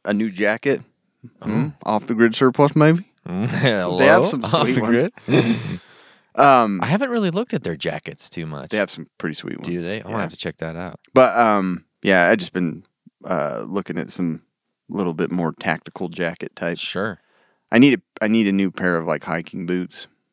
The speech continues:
Speaker 2: Okay.
Speaker 1: So those are two things that I would like.
Speaker 2: Cool. I
Speaker 1: Any
Speaker 2: like
Speaker 1: of
Speaker 2: that.
Speaker 1: you out there have money or work in these companies?
Speaker 2: Mm-hmm. <laughs> Please remember us.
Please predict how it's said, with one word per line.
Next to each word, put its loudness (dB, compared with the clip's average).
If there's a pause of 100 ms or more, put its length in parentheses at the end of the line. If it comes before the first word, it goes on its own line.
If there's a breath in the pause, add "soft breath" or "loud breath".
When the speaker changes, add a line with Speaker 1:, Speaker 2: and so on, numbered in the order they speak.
(220)
Speaker 2:
Okay. -6 (240)
Speaker 1:
So 4
those 4
are -6
two -4
things -2
that 0
I 2
would -6
like. -4
Speaker 2:
Cool. -2 (800)
I -10
Speaker 1:
Any 0
Speaker 2:
like 2
Speaker 1:
of -4
Speaker 2:
that. -2
Speaker 1:
you 0
out 0
there -2
have 2
money 0
or 0
work 0
in -2
these -2
companies? 0
Speaker 2:
Mm-hmm. -8
<laughs> -20
Please -4
remember -2
us. -6